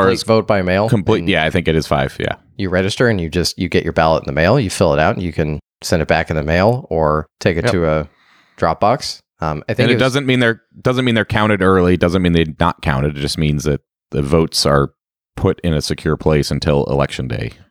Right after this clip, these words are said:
Speaker 1: Right.
Speaker 2: And then they all come out.
Speaker 1: One thing I think is just a total sidebar, but I'm just remembering in Washington, it was only a few years ago, I think, where they started having the envelopes prepaid. It used to be you had to put a stamp on 'em.
Speaker 2: I think it was just last year.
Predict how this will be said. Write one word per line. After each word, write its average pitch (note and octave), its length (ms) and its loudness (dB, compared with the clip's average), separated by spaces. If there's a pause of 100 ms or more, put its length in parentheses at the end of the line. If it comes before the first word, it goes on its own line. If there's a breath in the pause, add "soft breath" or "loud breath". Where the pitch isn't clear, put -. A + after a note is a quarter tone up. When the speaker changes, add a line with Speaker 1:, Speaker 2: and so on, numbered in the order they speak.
(100)
Speaker 1:
Right. D#2+ 140 2
Speaker 2:
And C2+ 100 -4
then B1+ 120 -6
they B1+ 100 -2
all B1 160 -2
come D2 180 -2
out. C#2+ 140 0 (400)
Speaker 1:
One B2 260 2
thing G#2 180 2
I F2 60 2
think F2 320 0 (360)
is - 200 -2
just - 200 2
a G2+ 60 -6
total - 220 -2
sidebar, E2 540 0
but D#2+ 100 -2
I'm D#2+ 100 -2
just D#2+ 180 -4
remembering D2+ 500 -2 (300)
in F2 180 0
Washington, F#2 540 0
it E2 80 0
was D#2 160 -2
only F2+ 200 0
a D#2 40 -2
few F2 180 -6
years F#2 280 -2
ago, A#2 120 2
I A#2 60 4
think, C3 280 -2 (200)
where D#2+ 420 2 (260)
they F#2+ 120 2
started F2 520 0 (380)
having G2+ 320 -2
the E2+ 80 0
envelopes D2 400 -6
prepaid. D#2+ 520 -4 (200)
It A2 80 0
used B2 160 2
to D3 60 2
be A#2+ 80 4
you F#2+ 100 2
had E2+ 100 0
to - 60 -6
put E2 120 -4
a - 40 -12
stamp D#2 300 -6
on - 100 -6
'em. C#2+ 120 -6
Speaker 2:
I - 40 -8
think C#3 120 -2
it F#2+ 40 0
was F2+ 120 0
just F2+ 200 -2
last D#2+ 240 0
year. F#2+ 320 -2